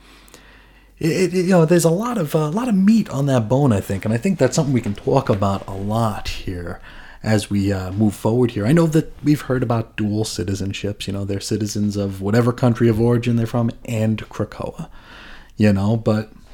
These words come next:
I think this could lead to a lot of fun stories if this, just this one line is explored a little bit further. I mean, that, there's that whole pride cometh or goeth before the fall or whatever, and, uh,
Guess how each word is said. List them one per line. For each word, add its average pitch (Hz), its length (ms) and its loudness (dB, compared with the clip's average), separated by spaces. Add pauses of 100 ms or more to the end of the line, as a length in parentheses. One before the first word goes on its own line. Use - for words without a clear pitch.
(160)
I 123 60 -10
think 160 220 0
this 151 160 0
could 131 160 -2
lead 131 340 0
to 117 500 0
a 117 60 -8
lot 113 340 -4
of 107 80 -6
fun 101 300 -2
stories 101 440 -2
if 92 160 -8
this, - 440 -6
just 165 240 2
this 151 180 0
one 139 240 2
line 127 360 2
is 90 140 -6
explored 101 440 -4
a 104 40 -2
little 95 200 -6
bit 95 140 -8
further. 95 360 -6
I 95 100 -4
mean, 104 240 4
that, 107 240 2 (420)
there's 123 140 4
that 123 140 2
whole 120 160 0
pride 117 500 0
cometh 120 420 0
or 101 120 -2
goeth 113 420 2
before 113 300 0
the 107 80 2
fall 110 360 0
or 104 40 0
whatever, 95 460 -4
and, 98 420 -6
uh, 95 220 -4